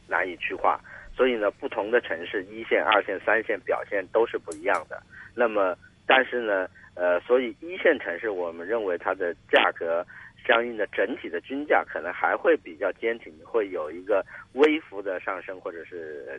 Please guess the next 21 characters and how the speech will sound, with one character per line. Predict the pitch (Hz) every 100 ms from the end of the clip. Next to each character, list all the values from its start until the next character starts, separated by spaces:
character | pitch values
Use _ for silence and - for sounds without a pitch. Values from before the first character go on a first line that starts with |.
| -
调 | - 92
整。 | - - - - -
但 | 117 113
是 | 117
呢， | 104 90
三 | 135 135
四 | 147
线 | - 147 107
的 | 85
幅 | - 85
度 | 110 95
可 | -
能 | 78
就 | 90
会 | 90
更 | 82 95
大 | 85 - 78
一 |
些， | 73 - - _
所 | 101
以 | 101